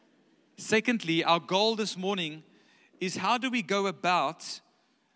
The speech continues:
in a secular world with this sacred calling? 'Cause the world we live in is, is anything but that. I just shared the testimonies of how in a post-Christian environment in Europe,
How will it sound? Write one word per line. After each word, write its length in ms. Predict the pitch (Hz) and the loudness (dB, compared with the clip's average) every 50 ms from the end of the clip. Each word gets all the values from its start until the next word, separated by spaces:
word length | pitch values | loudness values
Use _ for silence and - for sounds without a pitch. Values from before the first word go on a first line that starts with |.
| _ _ _ _ _ _ _ _ - | _ _ _ _ _ _ _ _ -10
in 100 | 170 180 | -6 -6
a 60 | 180 | -4
secular 480 | 170 - - 233 220 - 240 226 208 185 | -4 -2 -2 -4 -2 -2 -2 0 0 0
world 520 | 156 143 165 160 160 135 139 139 - - - | 0 0 -2 -2 -2 -2 -4 -8 -10 -18 -10
with 140 | - 147 127 | -10 -8 -6
this 160 | 147 156 - | -6 -6 -6
sacred 420 | - - 165 160 - - 165 - - | -6 -6 -6 -8 -6 -8 -10 -10 -8
calling? 340 | - 151 147 131 110 87 - _ _ _ _ _ _ _ _ _ _ _ _ _ _ _ _ _ _ _ _ _ _ _ _ - | -6 -6 -4 -4 -6 -10 -16 _ _ _ _ _ _ _ _ _ _ _ _ _ _ _ _ _ _ _ _ _ _ _ _ -10
'Cause 140 | 160 156 | -8 -4
the 60 | 165 180 | -2 0
world 200 | 202 226 220 185 | 2 2 2 0
we 80 | 190 | -2
live 240 | 170 185 220 208 170 | -2 -2 -2 -2 -2
in 220 | 175 170 165 165 | -2 -4 -4 -6
is, 360 | 131 156 165 151 - - - - - _ _ _ _ _ _ _ | -6 -6 -4 -4 -4 -6 -8 -10 -14 _ _ _ _ _ _ _
is 160 | - 156 160 170 | -6 -4 -2 0
anything 380 | 214 226 220 - 208 190 170 | 0 0 0 0 0 -2 -2
but 260 | 147 180 185 185 - | 0 0 0 0 -2
that. 360 | - 135 101 95 - - - - _ _ _ _ _ _ _ _ _ _ _ _ _ - | -8 -10 -10 -10 -14 -20 -20 -20 _ _ _ _ _ _ _ _ _ _ _ _ _ -14
I 120 | - 151 | -12 -10
just 200 | 143 185 185 - | -6 -6 -4 -4
shared 200 | - 214 208 202 | -2 -2 -4 -4
the 80 | 170 180 | -4 -6
testimonies 480 | - - 202 180 - 180 190 185 165 160 | -6 -6 -6 -6 -6 -6 -6 -6 -6 -6
of 80 | 156 | -4
how 160 | 165 160 170 | -2 -2 -2
in 80 | 180 175 | -2 -4
a 40 | 165 | -8
post-Christian 680 | - - 202 208 202 - - - 202 180 - - 175 | -8 -4 -4 -2 -2 -4 -4 -6 -6 -6 -4 -6 -6
environment 500 | 160 151 156 156 175 175 170 160 160 147 | -4 -2 0 0 0 -2 -4 -6 -8 -8
in 100 | 147 151 | -10 -8
Europe, 380 | 147 165 180 170 165 156 - | -4 -2 0 0 -2 -2 -4